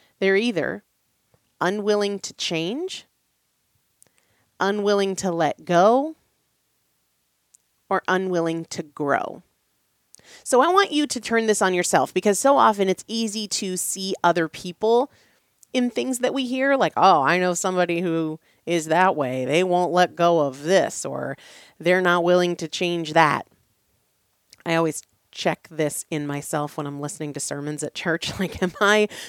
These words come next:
making this about somebody else, or am I turning it on myself and seeing what's there for me, which is really the only powerful thing I can do?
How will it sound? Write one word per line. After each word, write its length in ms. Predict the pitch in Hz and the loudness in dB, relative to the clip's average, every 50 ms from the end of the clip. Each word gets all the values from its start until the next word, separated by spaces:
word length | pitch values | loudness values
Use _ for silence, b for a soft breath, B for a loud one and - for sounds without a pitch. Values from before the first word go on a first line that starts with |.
| B B | B B
making 320 | - 175 185 - - 226 220 | -4 -4 -2 -2 -4 -4 -4
this 160 | 214 214 - | -2 -2 -2
about 240 | 202 196 196 196 - | 0 0 0 0 -2
somebody 340 | - 185 185 175 170 165 180 | -4 -4 -2 -2 0 0 0
else, 320 | 196 233 254 277 262 - | 0 0 0 -2 -2 -2
or 100 | 180 170 | -2 -2
am 120 | 165 160 | 0 -2
I 100 | 156 151 | -2 -4
turning 380 | - - - - 190 185 185 185 | -6 -6 -4 -2 -2 -2 -2 0
it 80 | 175 165 | 0 0
on 120 | 165 165 | 0 0
myself 460 | 165 156 156 - - 156 151 151 - | -2 -4 -6 -6 -6 -6 -6 -6 -6
and 140 | 156 151 156 | -8 -10 -8
seeing 340 | - - 170 160 156 156 151 | -8 -6 -4 -4 -4 -4 -4
what's 220 | 147 147 - - | -6 -6 -6 -6
there 180 | - 147 143 143 | -4 -4 -4 -4
for 160 | - - 151 | -6 -8 -10
me, 300 | 147 151 147 127 120 120 | -8 -6 -8 -8 -8 -8
which 180 | 131 151 - - | -10 -10 -8 -10
is 160 | 143 - - | -10 -10 -8
really 340 | 151 143 143 147 143 139 - | -8 -6 -6 -6 -8 -8 -10
the 140 | - 151 147 | -8 -6 -6
only 260 | 147 151 151 147 147 | -6 -6 -6 -8 -10
powerful 420 | - 160 165 156 151 151 151 156 147 | -6 -4 -4 -2 -2 -4 -6 -8 -10
thing 200 | - 156 147 143 | -10 -10 -8 -8
I 100 | 139 143 | -10 -10
can 160 | - 151 151 | -10 -10 -6
do? 320 | 156 190 190 135 - - | -2 -2 -2 -2 -4 -8